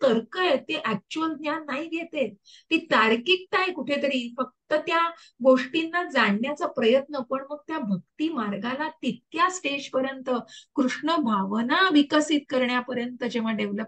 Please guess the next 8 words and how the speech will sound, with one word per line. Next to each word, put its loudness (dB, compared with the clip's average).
केलं -2
जातं, -6
तेव्हा -2
कुठेतरी -6
ते -2
भ्रा-, -2
अ, 4
अ, -2